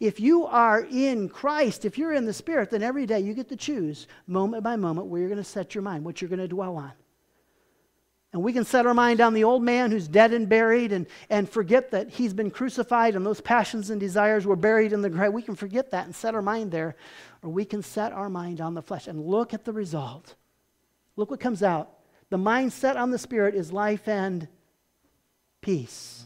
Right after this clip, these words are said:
life and joy, life and patience, life and gentleness, life and self. It's the abundant life. That's the reality. Look at, look at it here.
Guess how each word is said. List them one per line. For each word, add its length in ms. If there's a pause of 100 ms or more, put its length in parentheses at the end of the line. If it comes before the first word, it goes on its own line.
(680)
life 360
and 200
joy, 380 (540)
life 400
and 120
patience, 560
life 300
and 140
gentleness, 520
life 340
and 120
self. 300 (180)
It's 220
the 140
abundant 480
life. 200
That's 200
the 100
reality. 360
Look 140
at, 80
look 220
at 80
it 80
here. 160